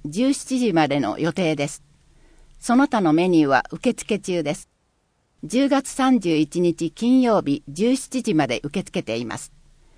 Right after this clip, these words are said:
いずれも先着順で受け付けます。詳しくは、和歌山県太陽光発電設備蓄電池等導入支援事業補助金のサイトにリンクする二次元コードからどうぞ。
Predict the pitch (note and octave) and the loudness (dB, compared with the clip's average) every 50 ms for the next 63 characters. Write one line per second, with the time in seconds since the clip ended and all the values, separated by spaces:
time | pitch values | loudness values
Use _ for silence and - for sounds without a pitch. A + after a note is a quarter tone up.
0 | - _ _ _ _ _ _ - G3+ G3+ C4 B3 B3 A#3+ A#3 A3 - - - - | -20 _ _ _ _ _ _ -6 -2 2 4 4 4 4 4 2 0 -2 -2 0
1 | A#3+ C4+ C#4 - C4+ A#3+ - A#3+ G#3 A#3 A3+ A3+ G3 G#3 F#3+ - - - G3 F#3+ | 4 4 4 4 4 0 0 0 0 2 0 2 2 2 0 0 0 -4 -6 -6
2 | - - G3 F3+ E3+ D#3 D3 - - - _ _ _ _ _ _ _ _ _ _ | -4 -4 -4 -2 -2 -2 -4 -6 -10 -20 _ _ _ _ _ _ _ _ _ _
3 | _ _ _ _ _ _ _ _ _ _ - - A#3+ C4 C#4+ C#4 - - - G3+ | _ _ _ _ _ _ _ _ _ _ -6 0 2 2 2 2 -2 -4 -2 -2
4 | D#3 A2+ - _ _ _ _ _ _ _ - - G3+ A3 - C4 C4 C4 C4 B3+ | -2 -2 -2 _ _ _ _ _ _ _ -2 -2 -2 0 2 2 2 4 2 2
5 | B3 - F#3+ D#3 C#3+ A#2 - - A3 A#3 B3+ C4 C4 C4+ C4 B3+ B3+ - A#3+ A#3 | 0 0 0 -2 -2 -2 -4 -4 -2 0 2 2 4 4 4 2 2 2 2 2
6 | B3 A3 A3 - A3+ G3+ A3+ G#3+ G#3 G3+ - G#3 G3+ - F3 C#3+ C3 A2 - _ | 2 0 -2 -4 -4 -2 -2 -2 -2 -2 -4 -6 -6 -4 -6 -6 -6 -6 -10 _
7 | - - - C4 B3 B3+ C4 A#3+ G#3 - - D#3+ D3+ - D#3+ D3 B2+ - - - | -14 -6 -2 0 2 2 2 2 2 -2 -4 -6 -4 0 0 0 0 0 -2 -2
8 | D3+ F#3+ A3 A#3 B3 B3 A#3+ A#3+ A#3 A#3 - - G#3 A3+ G#3+ G#3+ G#3+ G3+ F3 G3 | 0 2 2 4 4 4 2 2 0 -2 -4 -2 -2 0 0 2 0 -2 -2 -4
9 | E3 D#3+ C#3+ G2+ - - - - - - - G3 F#3+ A#3+ A#3 - A#3+ A3+ A3 A3 | -2 -2 0 -2 -2 -4 -8 -12 -8 -2 -2 2 2 2 2 2 0 0 0 2
10 | G#3+ G3+ G3+ - A3 G3 G#3 G3 - G3+ G3 F#3+ F#3+ F#3 G#3 G#3 G3 - - - | 0 0 0 0 0 0 0 0 0 -2 0 0 0 2 2 0 0 -2 -6 -6
11 | - F3+ F3 - - - E3 F#3 F#3+ A3+ A#3+ B3 B3 A#3 A#3 - A3 G#3+ F#3+ C#3+ | -6 -4 -4 -4 -2 -2 0 0 0 0 2 2 2 2 2 0 0 0 0 0
12 | C3 - B2 A2 G2+ F#2 B2 C#3+ C3 A#2+ - - | -2 -2 -2 -2 -2 -2 -2 -2 -4 -4 -4 -8